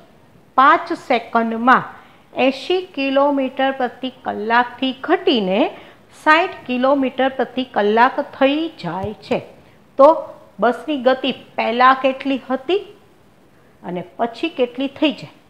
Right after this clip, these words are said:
એના આધારે તમારે પ્રારંભિક વેગ અને અંતિમ વેગ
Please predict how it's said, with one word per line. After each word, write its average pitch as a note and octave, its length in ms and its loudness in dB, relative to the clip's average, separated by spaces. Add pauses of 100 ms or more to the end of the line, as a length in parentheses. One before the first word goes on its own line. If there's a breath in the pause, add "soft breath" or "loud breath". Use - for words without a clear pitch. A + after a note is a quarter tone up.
(300)
એના D#4+ 320 4
આધારે E4 340 4
તમારે B3 300 0 (100)
પ્રારંભિક G#3+ 680 0
વેગ E4+ 220 2 (420 loud breath)
અને A3+ 220 -4
અંતિમ D#4 480 0
વેગ C4 220 2